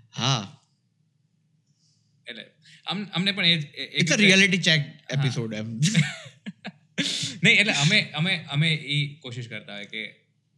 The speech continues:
Speaker 2: આજ જ્યારે ફાઇનલ એપિસોડ થઈને આવે અને જ્યારે અપલોડ થાય, ત્યારે જે ગેસ્ટ બેઠા છે ને પોતે જ જો જોવાની પોતાને પાસે મજા આવે
Speaker 1: Exactly.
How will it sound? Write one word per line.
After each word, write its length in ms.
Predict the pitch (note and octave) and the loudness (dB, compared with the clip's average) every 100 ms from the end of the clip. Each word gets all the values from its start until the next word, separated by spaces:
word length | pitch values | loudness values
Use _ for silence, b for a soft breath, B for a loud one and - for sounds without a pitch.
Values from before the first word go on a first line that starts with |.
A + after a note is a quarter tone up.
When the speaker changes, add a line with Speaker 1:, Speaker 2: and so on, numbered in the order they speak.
| _ _ _ - | _ _ _ -2
Speaker 2:
આજ 240 | D3 D3 | 0 2
જ્યારે 160 | E3 D#3+ | 0 -2
ફાઇનલ 340 | B2+ C#3 C#3+ | -2 0 0
એપિસોડ 380 | C#3 C#3+ C#3+ C#3+ | -2 -4 -6 -6
થઈને 600 | C#3+ C#3 C#3 C#3+ C#3+ - A#2+ | -6 -4 -4 -4 -4 -8 -10
આવે 260 | C3 A#2 | -8 -8
અને 300 | A2 A2 G#2 - b b b _ | -8 -12 -16 -20 b b b _
જ્યારે 180 | B2 B2 | -8 -6
અપલોડ 460 | B2 C#3 C#3 C3+ | -8 -8 -8 -8
થાય, 400 | - C#3 G2+ - _ _ _ _ _ _ | -10 -8 -8 -12 _ _ _ _ _ _
ત્યારે 180 | C#3 D3+ | 0 0
જે 80 | E3 | 0
ગેસ્ટ 380 | - C#3 E3+ | 0 0 0
બેઠા 220 | F3 F3 F3+ | -2 -4 -2
છે 100 | F3 | -2
ને 80 | |
પોતે 320 | D3+ C#3+ D3 E3 | -4 -4 -2 -2
જ 80 | |
જો 80 | D#3 | 0
જોવાની 340 | D#3 D3+ E3 D#3+ | 2 2 2 -2
પોતાને 340 | D3+ D3 D3+ | -4 -6 -4
પાસે 200 | C#3+ C#3+ | -2 -2
મજા 300 | C3 A#2 C#3+ | -2 0 2
આવે 420 | C#3 B2 A2 D#3 | 4 2 0 2
Speaker 1:
Exactly. 460 | D#3 C3+ A#2+ - | 2 0 -2 -4